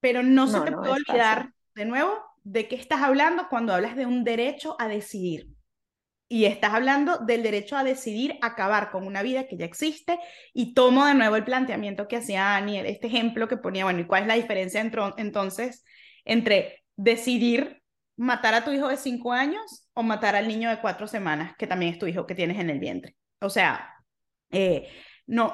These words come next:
Speaker 1: realmente, jurídicamente, no, no tendría que haber diferencia. Y, mm, también se usa mucho el argumento de los derechos reproductivos. Y,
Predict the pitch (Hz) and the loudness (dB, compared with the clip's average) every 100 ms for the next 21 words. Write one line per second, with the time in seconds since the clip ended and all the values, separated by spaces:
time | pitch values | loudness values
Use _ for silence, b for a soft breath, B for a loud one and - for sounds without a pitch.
0 | 196 196 202 226 247 240 - - 247 302 | 0 2 2 2 0 -2 -6 -2 2 6
1 | 466 466 185 175 170 - 220 220 226 240 | 4 4 0 -2 -4 -10 -2 0 2 0
2 | 254 269 302 269 233 190 185 214 220 180 | 2 4 4 2 0 -2 -2 -6 -6 -6
3 | - - - - b b b b _ - | -6 -12 -20 -20 b b b b _ 2
4 | 269 269 262 254 247 240 269 269 269 262 | 6 8 8 4 2 -2 2 4 4 4
5 | 320 285 294 311 294 302 302 294 311 311 | 2 2 2 -2 -2 0 0 0 0 -2
6 | 311 320 294 254 226 220 262 262 294 254 | 0 -2 -2 -2 -4 -6 -10 -8 -4 -2
7 | 202 175 - 165 - - - - 247 233 | -2 -4 -6 -8 -8 -10 -12 -10 -6 -6
8 | 233 | -8